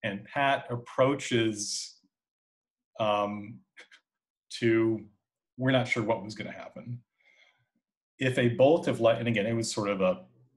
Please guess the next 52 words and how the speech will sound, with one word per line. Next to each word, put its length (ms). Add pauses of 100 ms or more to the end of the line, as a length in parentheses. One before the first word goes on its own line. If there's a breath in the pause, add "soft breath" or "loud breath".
(260)
you 60
know, 120
bright 260
blue 120
sky. 380
If 140
a 100
bolt 400
of 140
lightning 800
had 140
struck 400
down 200
at 80
that 240
moment, 440
it 100
would 160
have 120
fin-, 380
I 20
mean, 180
the, 220
the 100
tension 480
was 140
just 320
palpable. 640 (1000)
And 140
Pete 140
and 80
I 60
were 80
just 100
kinda 160
standing 320
there, 220
not 240
even 120
saying 240
anything 300
to 60
each 160
other, 280
just 200
sort 140
of 140 (400)
taking 220
it 80
all 220
in, 240
like, 260